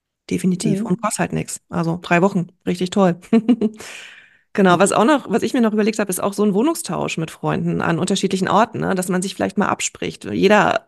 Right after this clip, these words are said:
Speaker 1: von uns hat ja irgendwelche Bekannte oder vielleicht Freunde in, in anderen Teilen Deutschlands oder auch Europas oder eben auch der Welt, dass man dann vielleicht schaut, okay,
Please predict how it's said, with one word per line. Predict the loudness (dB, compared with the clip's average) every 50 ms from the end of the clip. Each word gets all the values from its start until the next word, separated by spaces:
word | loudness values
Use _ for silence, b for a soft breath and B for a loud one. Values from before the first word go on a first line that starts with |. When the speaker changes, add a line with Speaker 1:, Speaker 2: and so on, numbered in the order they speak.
| -10
Speaker 1:
von | _ -6 -4
uns | -2 -4 -4 -4
hat | -4 -2
ja | -2 0
irgendwelche | 2 2 2 4 2 0
Bekannte | -2 -2 -2 0 0 0 2 2
oder | 2 2 2
vielleicht | 2 0 0 -2 0
Freunde | 0 0 2 2 0
in, | 0
in | 0 -2 -2 -2
anderen | -2 -4 -2 -2 -2 -2 -2 -4 -8 B B B B B B -6
Teilen | -2 2 4 4 6 6 4 4 4
Deutschlands | 2 2 2 2 2 2 2 2 2 2
oder | 2 2 2 2
auch | 0 0
Europas | -2 -2 -2 -2 -2 -2 -4 -4 -4
oder | -6 -6 -6 -4
eben | -4 -4 -4 -4
auch | -4 -6
der | -6 -6 -4 -2
Welt, | 0 0 0 -2 -2 -4
dass | -6 -6
man | -4 -4
dann | -2 -4 -4
vielleicht | -2 -2 -2 -2 -2 -2
schaut, | -4 -4 -4 -4 -6
okay, | -8 -6 -4 -2 0 -2 -2